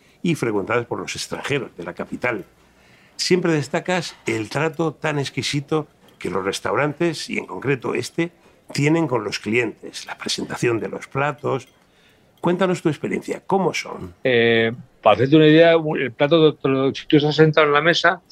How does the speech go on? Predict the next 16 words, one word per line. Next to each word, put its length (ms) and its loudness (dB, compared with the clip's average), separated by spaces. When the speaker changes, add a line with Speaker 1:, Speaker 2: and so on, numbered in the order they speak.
Speaker 2:
el 100 4
plato 360 6
te 100 -6
trae 140 6
una 160 4
persona 340 2
por 160 4
debajo, 440 4
nunca 280 2
te 160 0
trae 240 0
por 140 -2
encima 380 -6
de 100 0
ti, 200 6
¿no? 180 -8